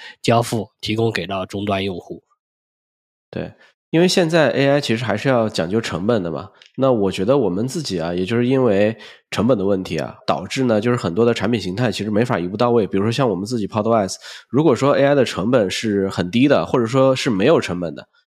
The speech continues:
Speaker 2: 那么我们就可以开放给用户说做无线转录，对吧？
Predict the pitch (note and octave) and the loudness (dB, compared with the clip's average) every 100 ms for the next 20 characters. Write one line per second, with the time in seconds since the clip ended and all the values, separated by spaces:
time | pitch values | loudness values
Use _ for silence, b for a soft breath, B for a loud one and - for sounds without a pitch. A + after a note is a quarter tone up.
0 | _ C#3+ D#3 G#2+ F#2 G#2+ A2 B2+ G#2+ B2 | _ -2 0 0 -2 -2 0 0 2 0
1 | C3 B2 F#2 A2+ A2 G#2+ A2+ G#2+ A2+ F#2 | 0 -2 0 -2 -2 -2 0 0 0 0
2 | F#2+ A2 - - A2 - _ _ _ _ | -2 -2 -4 -4 -4 -4 _ _ _ _
3 | _ - F2 | _ -4 -2